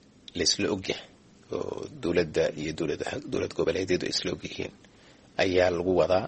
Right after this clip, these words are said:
Een, barnaamijkii, een, la dhihi jiray National Security Architecture-ka qaybtiisa farsamada waa la soo afjaray. Een, madaxdii hadda la taallaa inay go'aan ahaan u qaataan,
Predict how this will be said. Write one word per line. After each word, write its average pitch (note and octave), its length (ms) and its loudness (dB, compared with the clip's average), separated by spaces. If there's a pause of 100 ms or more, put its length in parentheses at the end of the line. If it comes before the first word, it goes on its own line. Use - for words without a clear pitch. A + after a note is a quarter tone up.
(840)
Een, - 800 -4
barnaamijkii, F2 1200 -2
een, F2+ 340 -8
la E2+ 80 -8
dhihi F2 240 -6
jiray F2 220 -4
National F2 360 -4
Security - 360 -4
Architecture-ka - 640 -6 (960)
qaybtiisa F#2 500 0
farsamada E2+ 540 2 (580)
waa F2 120 6
la - 80 0
soo - 180 2
afjaray. - 440 0 (1040)
Een, E2+ 480 -6
madaxdii F2+ 360 2
hadda E2+ 240 0
la D#2+ 120 4
taallaa F2 460 0
inay D#2+ 160 -2
go'aan - 380 0
ahaan F2+ 140 0
u E2+ 60 0
qaataan, - 520 -2